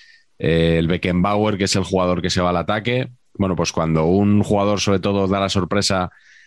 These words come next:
em, deslizándose por un extremo cuando nadie lo esperaba, se le decimos que es un garrincha, ¿no? Y la verdad que es un jugador realmente mítico. Yo creo que todo el mundo sabe ya que lo de la pierna más larga que otra,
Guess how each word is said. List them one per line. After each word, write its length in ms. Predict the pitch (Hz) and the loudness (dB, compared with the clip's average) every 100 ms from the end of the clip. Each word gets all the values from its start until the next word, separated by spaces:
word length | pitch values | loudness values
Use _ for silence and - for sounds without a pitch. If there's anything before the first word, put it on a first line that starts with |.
| _ _ | _ _
em, 720 | - 78 80 80 78 73 71 | -2 0 2 2 2 2 0
deslizándose 800 | 87 98 101 101 113 120 110 110 | 0 0 0 -2 -2 -2 0 0
por 140 | 104 110 | 0 0
un 100 | 107 | 0
extremo 460 | 98 110 110 104 | -2 -2 0 0
cuando 1080 | 101 101 98 95 95 95 95 92 92 92 92 | 0 2 2 2 2 2 2 2 2 2 2
nadie 200 | 101 101 | 2 2
lo 60 | 101 | 0
esperaba, 400 | - 98 104 113 | 0 0 0 0
se 100 | 101 | 2
le 220 | 90 87 | 4 4
decimos 260 | 80 95 92 | 2 2 0
que 80 | 98 | 0
es 60 | |
un 120 | 101 95 | 2 2
garrincha, 500 | 80 101 98 - 73 | 0 -2 -2 -4 -2
¿no? 220 | 113 - - - - _ _ _ _ 92 | -2 -4 -14 -20 -20 _ _ _ _ 0
Y 480 | 92 90 87 85 82 80 - 101 | 2 4 4 2 2 0 0 -2
la 100 | 87 | -2
verdad 120 | 92 | -2
que 60 | |
es 100 | 107 | 0
un 100 | 127 | 0
jugador 560 | 107 120 104 101 123 120 | 2 2 2 2 0 -2
realmente 520 | - 73 92 92 87 87 | -6 -2 0 0 0 0
mítico. 440 | 101 117 123 117 | 0 -2 0 2
Yo 120 | 95 | 2
creo 100 | 87 | 0
que 80 | 85 | 0
todo 140 | 85 85 | 0 0
el 40 | |
mundo 220 | 85 78 | 0 0
sabe 260 | - 80 80 | 0 -2 0
ya 240 | 82 82 | 0 -2
que 100 | 78 | -2
lo 120 | 78 78 | 0 2
de 260 | 76 78 | 2 0
la 140 | 78 78 | -2 0
pierna 300 | 87 85 82 | 0 0 -2
más 120 | 82 | -2
larga 280 | 80 80 73 | -4 -4 -6
que 140 | 78 | -2
otra, 640 | 98 98 104 104 104 104 | -2 0 -2 0 -2 -4